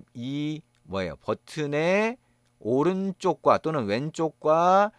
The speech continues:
이걸 담고 있는 컨스트레인트 레이아웃이라고 하는 부모 컨테이너라고 부를게요. 부모 컨테이너 또는 부모 레이아웃에, 자, 가장자리로 이게 붙어 있게 됩니다. 연결선이. 그러면 양쪽이 붙어 있으면 그 가운데에 얘가 위치하게 돼요. 그러면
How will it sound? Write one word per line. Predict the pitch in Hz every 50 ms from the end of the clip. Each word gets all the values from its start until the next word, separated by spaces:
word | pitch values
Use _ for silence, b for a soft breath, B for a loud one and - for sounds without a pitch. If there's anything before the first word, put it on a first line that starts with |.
| b b
이걸 | - 107 110 147 151
담고 | 147 - - 110 120 139 147 - 147 135
있는 | 131 135 143 156 170 165
컨스트레인트 | - 180 175 165 - 165 151 143 135
레이아웃이라고 | 113 101 104 117 127 131 123 123 127 131 - 127 117 110 113
하는 | 104 101 110 135 160 175 185 196 190 -
부모 | _ - 113 123 151 170 170 165
컨테이너라고 | - 185 180 175 170 - - 180 165 165 165 160 151 143 135 113
부를게요. | 104 101 90 107 104 87 76 82 113 147 175 190
부모 | - 110 117 120
컨테이너 | - - 151 147 - 131 101 85
또는 | - 127 117 92
부모 | - - 131 147 160
레이아웃에, | 156 123 117 120 131 135 139 123 120 123 123 117 - 147 156 170 180 196 208 208 b b b b b b b b b b
자, | - 113
가장자리로 | - - 95 101 117 123 170 202 202 202 185 175 165 196 190
이게 | 147 135 185
붙어 | - - - - - - 208 220
있게 | 214 - 196
됩니다. | 147 135 104 95 85 78 67 - _ _ -
연결선이. | 95 98 110 110 113 104 131 131 120 98 92 98 120 143 160 196 214 b b b b b b b
그러면 | - 123 127 139 190 202 - - b b b b b -
양쪽이 | 113 98 127 160 185 190 - 220 220 208 220
붙어 | 202 196 - 208
있으면 | 190 185 - - 180 180 185 185 180 165
그 | - 151
가운데에 | - - - - 104 117 120 117 104 101 107 127
얘가 | 127 110 107
위치하게 | 95 90 - - 90 82 -
돼요. | - - -
그러면 | - 123 127 110 127 156 190 - -